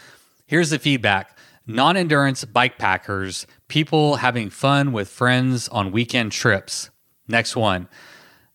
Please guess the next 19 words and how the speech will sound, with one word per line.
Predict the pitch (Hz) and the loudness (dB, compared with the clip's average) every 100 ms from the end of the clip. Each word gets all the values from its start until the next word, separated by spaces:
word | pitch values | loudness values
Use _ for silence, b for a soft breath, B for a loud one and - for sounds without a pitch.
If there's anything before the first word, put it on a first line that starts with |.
| B | B
"Less | 110 185 208 | 2 2 2
racing | 135 123 120 139 120 | 0 0 0 -4 -2
coverage | 127 110 110 107 101 | 0 0 0 0 -2
and | 117 104 | -4 -4
more | 104 117 135 | -2 0 0
podcasts | 139 175 175 - 117 110 - | 0 0 0 2 0 0 -2
about | 113 101 95 | 0 0 0
regular | 113 127 147 | 0 2 0
adventures, | 139 113 107 - 107 98 95 - | 0 -2 -4 -2 -2 -2 -4 -8
especially | 110 - 180 196 - 123 110 104 | -8 -4 2 2 2 0 2 0
less | 104 104 117 131 - | -2 0 0 0 -2
epic | 139 143 110 | 0 0 -4
adventures | 101 110 98 - 101 95 | -2 -2 -2 -2 -2 -2
that | - 104 | -4 -4
people | - 135 123 | -2 0 -2
can | 110 104 92 | -2 -4 0
do | 113 113 110 | 2 2 2
during | 107 98 90 | 0 0 0
weekends | 131 147 151 135 135 123 | -2 2 2 4 2 -2